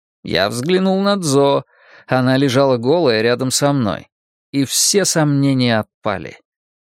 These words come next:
Чутьё мне подсказывало, способ сработает. А главное, подсказывало, что Дзо всё сделает. Так и вышло, вопреки тому факту, что Дзо была не обязана делать это.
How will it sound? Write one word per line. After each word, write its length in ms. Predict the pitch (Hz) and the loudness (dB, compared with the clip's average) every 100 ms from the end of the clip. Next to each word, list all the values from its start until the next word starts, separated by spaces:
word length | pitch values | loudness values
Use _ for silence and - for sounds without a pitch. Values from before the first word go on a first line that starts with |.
| _ | _
Чутьё 460 | - 120 - 143 151 | -4 -2 0 0 2
мне 200 | 147 147 | 0 0
подсказывало, 760 | 139 - - 170 92 82 73 | -2 -4 -2 0 0 -4 -2
способ 560 | - - 120 117 120 - | -2 -2 -2 0 -2 0
сработает. 880 | - 113 123 139 156 - 65 - - _ _ - | -2 0 -2 0 -4 -4 -8 -10 -18 _ _ -4
А 160 | 120 | -2
главное, 680 | 127 147 185 175 104 80 65 _ | 2 2 2 0 -4 -6 -8 _
подсказывало, 760 | - 135 - - 185 160 170 147 | -6 -4 -4 0 0 2 2 2
что 240 | - - | 0 -4
Дзо 520 | 131 110 107 170 180 165 | -4 -4 0 2 2 0
всё 420 | - - - 165 | -4 -4 0 0
сделает. 760 | 165 127 120 170 98 73 55 - - _ _ _ | 0 -6 -2 0 0 -4 -10 -18 -20 _ _ _
Так 260 | - 165 190 | -4 -4 -2
и 60 | 254 | -2
вышло, 600 | 202 151 - 156 147 127 | 0 0 0 2 2 2
вопреки 460 | 117 127 135 117 151 | 0 0 0 0 0
тому 260 | 131 131 | 0 0
факту, 400 | 123 147 170 - | 0 -2 -2 -6
что 220 | - - | -6 -2
Дзо 360 | 113 113 160 180 | -2 0 2 2
была 280 | 127 127 131 | 2 2 2
не 220 | 151 196 | 0 0
обязана 520 | 220 127 104 90 107 | 0 0 -2 -4 -6
делать 460 | 95 117 143 127 - | -2 0 0 -2 -6
это. 400 | 65 - 60 | -10 -12 -14